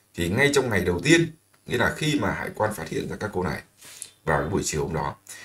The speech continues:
thì ngay cái ngày đầu tiên hôm đó đã, đã bắt giữ ba mươi mấy người, ba sáu, ba, hình như ba sáu người. Họ phải nắm được chứ, đâu phải muốn bắt giữ là bắt đâu, phải có lệnh rồi vân vân nọ kia, rồi phải có đường dây, rồi tìm hiểu rồi bắt.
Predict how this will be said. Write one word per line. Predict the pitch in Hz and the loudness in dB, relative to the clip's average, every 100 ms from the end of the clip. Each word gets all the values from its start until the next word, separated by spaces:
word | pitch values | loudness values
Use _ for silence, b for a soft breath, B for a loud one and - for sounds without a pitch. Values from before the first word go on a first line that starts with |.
| B | B
thì | 87 | -2
ngay | 90 123 | 2 4
cái | 123 | 4
ngày | 123 92 | 4 4
đầu | 80 | 4
tiên | 113 | 2
hôm | 113 92 | 0 0
đó | 87 - - _ _ _ _ _ | -2 -2 -8 _ _ _ _ _
đã, | - | 0
đã | 82 | 2
bắt | 113 | 0
giữ | - 87 80 | 0 0 2
ba | 104 104 | 2 2
mươi | 95 | 2
mấy | 101 185 208 | 2 0 -2
người, | 80 - _ _ _ _ | -4 -6 _ _ _ _
ba | 73 | -4
sáu, | - 80 123 - | -2 0 -2 -2
ba, | 101 95 - | -6 -8 -16
hình | - | -6
như | 85 | 0
ba | 95 | 2
sáu | - 80 78 | 0 -2 -4
người. | 78 - B B B B B _ _ _ _ _ _ - | -8 -8 B B B B B _ _ _ _ _ _ -16
Họ | - - | -6 -2
phải | 101 | 0
nắm | 101 156 | 0 4
được | 185 - | 2 2
chứ, | - - _ _ _ _ _ _ _ - | -6 -12 _ _ _ _ _ _ _ 4
đâu | 139 | 4
phải | 87 | 4
muốn | 101 | 0
bắt | 151 | 0
giữ | - 98 | 0 -2
là | |
bắt | 156 156 | -2 -4
đâu, | 143 - _ _ | -6 -10 _ _
phải | - | -2
có | 92 | 2
lệnh | - - - - | 2 2 -2 -8
rồi | - | -4
vân | 95 | -2
vân | 98 | -2
nọ | - - | -4 -2
kia, | 98 90 - B B _ | -2 -2 -4 B B _
rồi | 76 | -6
phải | 64 | -4
có | 73 | -2
đường | 95 78 | -2 0
dây, | 85 87 85 - _ _ _ | 0 -2 -6 -14 _ _ _
rồi | 80 80 | -2 0
tìm | 92 78 | 0 0
hiểu | 80 - - | 0 -4 -6
rồi | 67 | -4
bắt. | 101 - | -4 -4